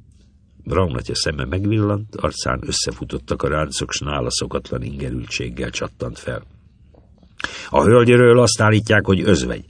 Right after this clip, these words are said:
A papfiáról azt állítják, hogy a papfia. Az ügyvédről, hogy ügyvéd. Önről meg, hogy orvos. Ugyan miért ne lehetne tényleg özvegy? Van valami kézzelfogható bizonyítékuk, amelynek alapján kétségbe vonható, hogy az,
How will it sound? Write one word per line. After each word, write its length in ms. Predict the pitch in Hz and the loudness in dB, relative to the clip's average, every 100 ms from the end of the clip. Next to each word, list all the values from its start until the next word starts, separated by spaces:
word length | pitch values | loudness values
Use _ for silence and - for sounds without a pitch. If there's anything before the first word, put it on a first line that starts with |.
| - - - | -16 -12 0
A 120 | 65 | 0
papfiáról 840 | - 113 110 117 123 120 120 117 | 4 2 4 4 6 6 8 8
azt 200 | 113 - | 6 4
állítják, 520 | 110 110 104 - 113 110 | 4 4 4 4 4 4
hogy 160 | 117 | 4
a 100 | 110 110 | 4 4
papfia. 540 | 110 - - - 135 | 2 2 -2 0 0
Az 100 | 131 | 0
ügyvédről, 640 | 98 139 127 110 117 113 | 2 4 6 8 8 8
hogy 160 | 107 107 | 6 6
ügyvéd. 540 | 98 120 85 87 80 65 - - | 6 6 6 4 4 -2 -12 2
Önről 360 | 143 113 113 | 4 6 6
meg, 180 | 123 143 | 6 4
hogy 180 | 135 123 | 4 6
orvos. 680 | 113 98 73 65 - - - _ _ - - - | 6 6 4 0 -4 -10 -14 _ _ -20 -20 -2
Ugyan 320 | - 175 151 92 | 4 8 8 6
miért 500 | 107 180 160 107 - | 6 6 6 4 2
ne 140 | 85 | 4
lehetne 480 | 92 113 107 101 98 - | 6 4 2 2 0 2
tényleg 440 | 135 85 80 80 | 2 4 2 0
özvegy? 600 | 78 76 69 76 65 - - - - - - _ _ - | 0 0 0 0 0 -6 -18 -20 -20 -20 -20 _ _ -2
Van 320 | 73 95 117 | 2 4 4
valami 320 | 110 113 110 | 4 4 2
kézzelfogható 840 | 110 104 95 92 - 90 90 - 85 | 2 4 4 2 2 -2 -2 0 2
bizonyítékuk, 1000 | 85 73 85 82 - 85 - 85 - - | 2 2 2 0 2 0 0 -4 -8 -6
amelynek 420 | 82 82 165 85 | -2 0 0 0
alapján 440 | - 160 - 78 - | 2 2 0 -2 0
kétségbe 680 | 92 85 - 85 67 82 | 0 2 2 0 0 0
vonható, 500 | 78 76 69 71 71 | 0 -2 -4 -2 0
hogy 180 | 73 73 | 2 2
az, 420 | - 82 73 69 | 2 4 4 0